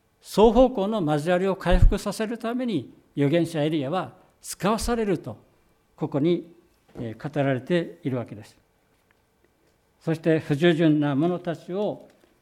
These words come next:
義人の思いに立ち返らせる、罪と、そしてこの世の汚れに染まった人たちを、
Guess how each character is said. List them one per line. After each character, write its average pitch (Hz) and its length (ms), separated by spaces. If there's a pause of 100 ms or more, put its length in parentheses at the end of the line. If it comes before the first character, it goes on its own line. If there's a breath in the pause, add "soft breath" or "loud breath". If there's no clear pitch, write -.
(180)
義 156 140
人 226 280
の 220 180
思 185 200
い 170 80
に 196 240
立 - 280
ち - 60
返 185 200
ら 180 100
せ 180 180
る、 147 220 (1080)
罪 160 320
と、 131 420 (640)
そ - 180
し 170 40
て 160 120
こ 147 160
の 147 100
世 151 80
の 165 180
汚 151 320
れ 160 80
に 147 140
染 151 180
ま 160 100
っ 160 100
た 156 120
人 - 180
た 165 160
ち 160 140
を、 185 280